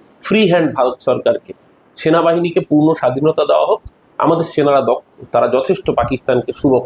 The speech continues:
শেখানোর জন্য। এবং পাকিস্তান সবক শিখছিল, যখন একটার পর একটা জায়গা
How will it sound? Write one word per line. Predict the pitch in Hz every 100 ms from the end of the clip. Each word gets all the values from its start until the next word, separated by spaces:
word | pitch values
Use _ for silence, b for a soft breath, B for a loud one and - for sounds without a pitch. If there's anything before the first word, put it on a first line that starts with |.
| -
শেখানোর | 113 110 107 -
জন্য। | - - - _ _ _ _ _ _
এবং | - 170
পাকিস্তান | 165 170 220 214
সবক | 208 180 202
শিখছিল, | 202 240 - - 110 - _ _ _ - B B B - - - - - 240
যখন | 214 214
একটার | 190 - 208 208
পর | 202
একটা | 196 185
জায়গা | 180 180